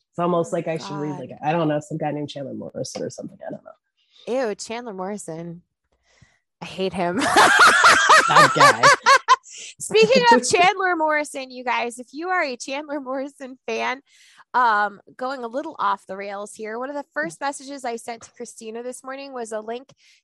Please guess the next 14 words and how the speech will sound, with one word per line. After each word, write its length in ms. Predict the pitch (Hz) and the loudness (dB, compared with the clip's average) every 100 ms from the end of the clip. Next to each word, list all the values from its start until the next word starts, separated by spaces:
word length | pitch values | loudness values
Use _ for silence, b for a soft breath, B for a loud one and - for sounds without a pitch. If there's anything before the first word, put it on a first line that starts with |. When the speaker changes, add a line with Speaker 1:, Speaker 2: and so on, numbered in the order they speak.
| - | -14
Speaker 2:
to 460 | 294 247 240 226 214 208 | -10 -8 -6 -4 -6 -8
the 100 | 220 | -10
band 480 | 220 208 214 220 - _ 202 | -8 -8 -8 -10 -16 _ -6
Alt 320 | 240 - - _ - | -4 -6 -16 _ -20
J 600 | 180 226 202 208 269 339 b b b | -6 -4 -2 -4 -6 -8 b b b
and 220 | 254 247 233 | -6 -4 -4
one 160 | 254 | -4
of 140 | 302 247 | -4 -4
their 240 | 220 233 | -4 -4
new 260 | 262 254 262 | -8 -12 -8
songs, 560 | 269 226 233 277 277 | -2 0 0 -4 -10
which 240 | 233 - 233 | -14 -12 -10
is 260 | 220 202 | -8 -10
called 460 | - - 202 196 | -12 -6 -4 -4